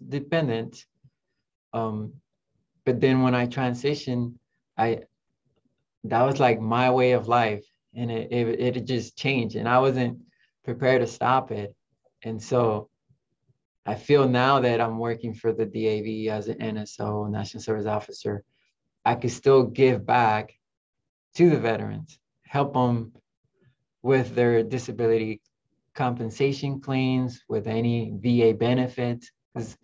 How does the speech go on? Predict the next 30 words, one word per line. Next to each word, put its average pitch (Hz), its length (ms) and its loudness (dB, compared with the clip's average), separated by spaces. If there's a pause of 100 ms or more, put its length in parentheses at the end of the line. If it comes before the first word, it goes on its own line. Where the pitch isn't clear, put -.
(160)
'cause 131 160 -4
it's 196 160 2
a 294 60 2
complicated 180 640 2
world. 113 420 0
The 113 80 -2
V 151 300 2
A 131 480 4 (280)
benefits 151 720 -2
side 151 240 2
of 156 80 0
the 151 100 0
house, 151 380 -2 (200)
it's - 140 -20
very 113 240 -2
complicated. 104 720 -8 (480)
And 117 160 0
a 117 80 2
lot 120 200 4
of 135 120 2
veterans 127 440 0 (1040)
don't 131 200 0
understand 123 640 -2
it. 107 200 -10
I've 107 160 -8
been 117 160 -6
lucky 135 320 -2
that 127 280 0 (1080)
I 123 160 0
understand, 127 840 -2